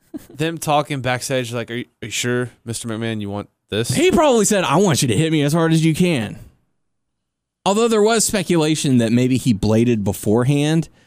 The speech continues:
Speaker 2: and then they, like, patched it up or something so that whenever he hit, it opened the wound. But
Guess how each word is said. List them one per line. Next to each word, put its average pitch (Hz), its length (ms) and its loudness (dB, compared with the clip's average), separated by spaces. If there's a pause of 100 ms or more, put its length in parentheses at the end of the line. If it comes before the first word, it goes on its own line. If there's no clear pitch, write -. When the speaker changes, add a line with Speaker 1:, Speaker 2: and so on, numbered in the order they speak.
(240)
Speaker 2:
and 120 160 2
then 117 140 2
they, 113 140 0
like, 104 200 -2 (160)
patched 143 440 -6
it 113 100 2
up 110 220 0
or 214 80 0
something 226 580 0 (220)
so 143 140 0
that 139 100 2
whenever 147 240 2
he 127 100 2
hit, 131 400 -2
it 113 160 -2 (320)
opened 127 360 2
the 120 60 2
wound. 117 560 2 (680)
But 113 360 2